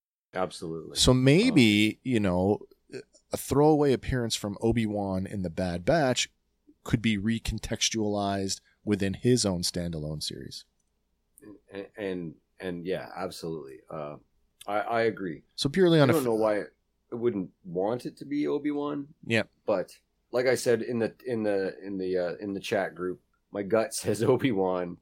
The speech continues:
Speaker 2: Yep.
Speaker 1: My brain says Rex. Uh, everyone else is sort of like just entertaining a, a fantasy.
Speaker 2: <laughs> I just wanna close off the Obi-Wan thing for a minute.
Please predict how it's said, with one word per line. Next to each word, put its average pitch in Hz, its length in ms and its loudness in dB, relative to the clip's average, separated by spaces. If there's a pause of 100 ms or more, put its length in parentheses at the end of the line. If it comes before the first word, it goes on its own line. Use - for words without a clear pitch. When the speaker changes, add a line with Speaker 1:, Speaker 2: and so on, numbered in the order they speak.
Speaker 2:
Yep. 98 240 2
Speaker 1:
My 98 160 0
brain 92 380 -2
says 92 340 -4
Rex. 92 460 -6 (560)
Uh, 95 200 -4 (100)
everyone 131 380 4
else 117 280 4
is 92 100 -10
sort 104 160 0
of 95 60 0
like 90 380 0 (180)
just - 280 -12
entertaining 87 640 -6
a, 76 200 -8 (120)
a 73 60 -12
fantasy. 107 600 -4
Speaker 2:
<laughs> - 1200 -10
I - 60 2
just 117 100 2
wanna 123 160 6
close 113 280 6
off 110 180 6
the 92 80 2
Obi-Wan 101 420 2
thing 101 180 -4
for 101 140 -4
a 98 40 -2
minute. 98 280 2